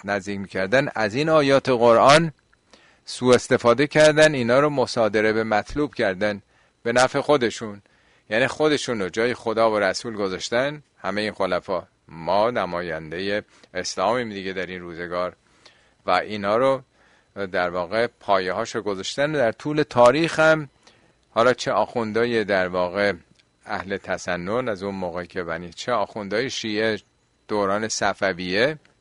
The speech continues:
دوران قاجار و در زمان ما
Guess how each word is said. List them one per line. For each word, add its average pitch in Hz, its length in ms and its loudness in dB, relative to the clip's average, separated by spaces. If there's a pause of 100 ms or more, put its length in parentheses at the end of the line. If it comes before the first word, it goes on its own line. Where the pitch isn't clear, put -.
(540)
دوران 98 440 0
قاجار 101 840 2 (580)
و 104 200 4
در 110 200 2
زمان 104 380 0
ما 101 300 -2